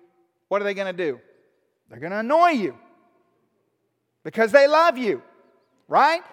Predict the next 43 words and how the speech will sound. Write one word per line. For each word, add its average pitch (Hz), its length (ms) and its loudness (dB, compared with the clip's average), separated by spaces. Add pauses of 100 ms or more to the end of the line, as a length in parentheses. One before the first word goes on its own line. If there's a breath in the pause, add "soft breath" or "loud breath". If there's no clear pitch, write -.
Does - 80 -20
anybody 269 440 0
in 277 60 -4
here 285 160 -2
have 285 200 0
a 285 80 4
mom? 302 600 0 (400)
Okay, 294 480 0
what 262 200 2
do 285 80 -4
moms 285 340 0
do? 180 180 -4 (400 soft breath)
"Are 170 120 -4
you 202 220 -4
okay? 208 340 -4
What 196 240 -8
happened? 190 420 -10 (520)
Where 208 220 0
does 202 160 -6
it 202 120 -6
hurt? 190 340 -4 (160)
How 208 240 0
can 208 160 -10
I 202 120 -6
help 214 280 -6
you?" 143 140 -14 (380 soft breath)
They 277 180 6
love 294 420 4
you, 233 140 -6
so 269 120 0
they 262 140 0
ask 277 260 -2
questions. 302 440 -2
You 226 80 -10
see, 294 180 -6
when 254 220 -4
you 330 120 0
go 320 200 4
to 262 80 2
work 247 400 0
and 247 120 -10
you're 214 120 -2
broken, 285 500 0